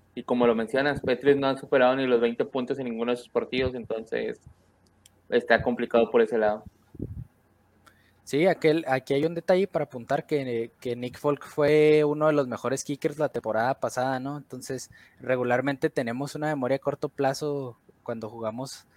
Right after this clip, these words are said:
Speaker 2: fantasy y, y queremos que ese tipo de jugadores sigan siendo productivos de una temporada a otra.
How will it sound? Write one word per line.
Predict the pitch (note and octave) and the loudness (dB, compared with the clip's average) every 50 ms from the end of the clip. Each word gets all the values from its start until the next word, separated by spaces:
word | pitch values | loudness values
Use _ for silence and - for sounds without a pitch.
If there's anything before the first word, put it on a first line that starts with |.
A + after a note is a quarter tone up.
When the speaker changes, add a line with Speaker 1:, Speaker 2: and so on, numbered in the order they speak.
| _ _ _ _ _ | _ _ _ _ _
Speaker 2:
fantasy | - B2+ B2+ B2 - C#3 - - C3 B2 B2 A#2+ A2+ A2 | -2 -2 -2 0 -2 -2 -2 -4 -6 -4 -4 -4 -4 -4
y, | G#2+ - | -6 -8
y | A#2+ A#2 A2+ A#2 A2+ | -8 -8 -8 -8 -6
queremos | - - A2 G#2+ A2 A#2+ B2 - | -4 -4 -2 -2 -2 -4 -6 -8
que | - | -8
ese | B2+ A#2+ C3 A#2+ | -8 -8 -10 -12
tipo | - B2+ _ - C3+ | -12 -10 _ -6 -6
de | C3+ | -6
jugadores | - C3+ A#2 G#2+ G2+ G#2 A#2+ B2 | -6 -6 -4 -2 -2 -2 -2 -4
sigan | - C3 B2+ C3 B2 | -6 -6 -6 -6 -6
siendo | - C3+ B2+ C3+ - | -8 -10 -12 -12 -10
productivos | - A#2+ G#2 - - - A#2+ A#2+ | -10 -10 -10 -10 -10 -10 -8 -8
de | B2 C3 | -8 -6
una | C3 C3+ | -8 -8
temporada | - - B2 A#2+ - G#2 G2+ G#2+ A2+ A#2+ | -8 -8 -12 -10 -8 -6 -2 -2 0 0
a | B2 | 0
otra. | C3 C3+ - - B2+ A#2+ | -2 -2 -4 -8 -10 -10